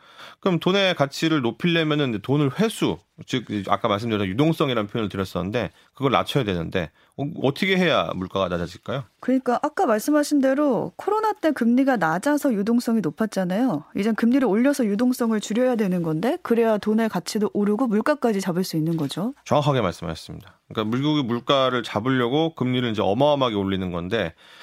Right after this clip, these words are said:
Speaker 1: 어, 올해 시작할 때, 예, 우리나라 기준금리가 이제 일 퍼센트에서 일점이오 퍼센트로 이렇게 오르면서 시작을 했었거든요, 일월 달에.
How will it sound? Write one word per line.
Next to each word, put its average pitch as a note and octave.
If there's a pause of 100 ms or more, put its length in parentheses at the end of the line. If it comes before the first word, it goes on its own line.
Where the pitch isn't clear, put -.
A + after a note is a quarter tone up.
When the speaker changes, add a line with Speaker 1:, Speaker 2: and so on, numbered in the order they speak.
(180)
Speaker 1:
어, G#2
올해 B2
시작할 D3+
때, B2
예, F#2
우리나라 G#2+
기준금리가 G2+
이제 F#2
일 D3
퍼센트에서 C#3+
일점이오 D3
퍼센트로 A2
이렇게 F2+
오르면서 G#2+
시작을 A2
했었거든요, G2
일월 G2
달에. G2